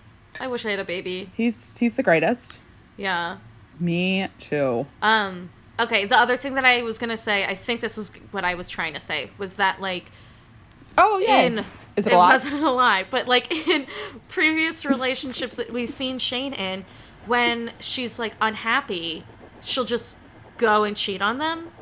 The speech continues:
Speaker 2: Yeah. And she just, like, vanishes.
Speaker 1: Yeah, which is nice that we get to see a different reaction.
Speaker 2: Mm-hmm.
Speaker 1: Yeah. Um, and I also think I texted you, or I was about to text you, saying that Shane doesn't have a
Speaker 2: <laughs>
Speaker 1: job.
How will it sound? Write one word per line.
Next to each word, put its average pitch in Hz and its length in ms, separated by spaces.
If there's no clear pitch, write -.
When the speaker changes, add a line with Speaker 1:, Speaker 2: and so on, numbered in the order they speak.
Speaker 2:
Yeah. 202 340
And 202 100
she 262 80
just, 233 140
like, 220 140
vanishes. 160 300
Speaker 1:
Yeah, 185 160
which 220 180
is 226 140
nice 233 480
that 202 220
we 208 100
get 190 240
to 202 120
see 180 880
a 202 120
different 175 400
reaction. 170 720
Speaker 2:
Mm-hmm. 240 560
Speaker 1:
Yeah. 120 320
Um, 185 540
and 202 160
I 214 100
also 269 300
think 277 180
I 240 100
texted 254 400
you, 196 140
or 190 120
I 196 100
was 196 100
about 196 240
to 202 80
text 214 340
you, 170 200
saying 190 360
that 185 160
Shane 214 260
doesn't 294 280
have 247 160
a 208 40
Speaker 2:
<laughs> - 20
Speaker 1:
job. 208 480